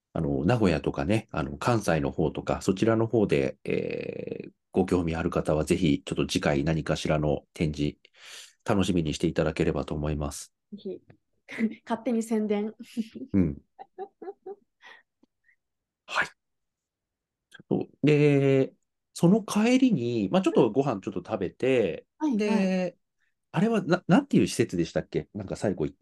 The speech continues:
Speaker 1: 行ったの。
Speaker 2: あれは何でしたっけ？室町コルティ？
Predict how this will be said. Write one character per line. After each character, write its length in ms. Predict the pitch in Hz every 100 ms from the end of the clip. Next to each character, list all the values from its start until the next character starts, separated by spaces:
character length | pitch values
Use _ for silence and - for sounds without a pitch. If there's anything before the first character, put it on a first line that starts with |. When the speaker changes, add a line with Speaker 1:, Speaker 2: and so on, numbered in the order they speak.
| _ -
Speaker 1:
行 160 | 311 339
っ 20 |
た 100 | -
の。 60 |
Speaker 2:
あ 40 | 370
れ 40 |
は 120 | 262 -
何 200 | 277 427
で 80 | 233
し 80 |
た 100 | -
っ 60 | 185 -
け？ 120 | 180
室 280 | 196 294 403
町 540 | 381 370 359 339 - _ _ _ _ _ _
コ 180 | - 320
ル 100 | 254
テ 200 | _ 156
ィ？ 240 | 180 240